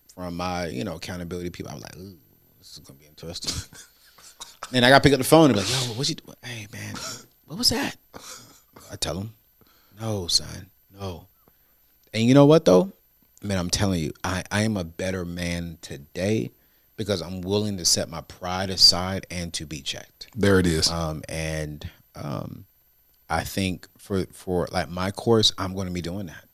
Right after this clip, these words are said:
Speaker 1: And, and I'm not doing it from a, "This is why you're not married." I'm not doing it from a perspective of, 'cause listen,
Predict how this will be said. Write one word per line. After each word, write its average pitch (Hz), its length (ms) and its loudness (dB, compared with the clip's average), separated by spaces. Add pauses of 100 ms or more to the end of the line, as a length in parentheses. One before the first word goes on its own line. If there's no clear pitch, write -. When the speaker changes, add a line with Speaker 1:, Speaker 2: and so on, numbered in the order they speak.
(220)
Speaker 1:
And, 92 180 -2
and 98 160 0
I'm 101 120 0
not 117 240 0
doing 113 300 -2
it 95 140 -4
from 95 260 -6
a, 87 240 -4 (360)
"This 101 260 2
is 101 120 0
why 92 180 0
you're 90 120 -6
not 82 180 -10
married." 78 440 -6
I'm 95 100 -10
not 101 220 -6
doing 104 220 -4
it 82 60 -8
from 92 180 -8
a 85 40 -10
perspective 87 580 -6
of, 85 160 -4
'cause - 120 -8
listen, - 320 4